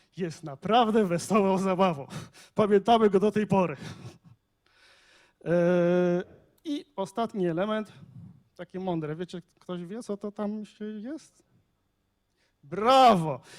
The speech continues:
Ale to nie było pytanie na nagrodę. To bę-, jeszcze nie. E, odkładanie na później zawsze, e, z-,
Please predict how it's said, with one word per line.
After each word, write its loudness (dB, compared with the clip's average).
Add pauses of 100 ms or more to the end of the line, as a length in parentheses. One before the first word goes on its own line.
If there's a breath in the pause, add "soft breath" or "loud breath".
(160 loud breath)
Ale -2
to -10
nie -2
było 4
pytanie 0
na 0
nagrodę. 0
To -2
bę-, 0 (120)
jeszcze -2
nie. -6 (340 soft breath)
E, 6
odkładanie -2
na -2
później -4 (120)
zawsze, -2 (680)
e, -6
z-, -4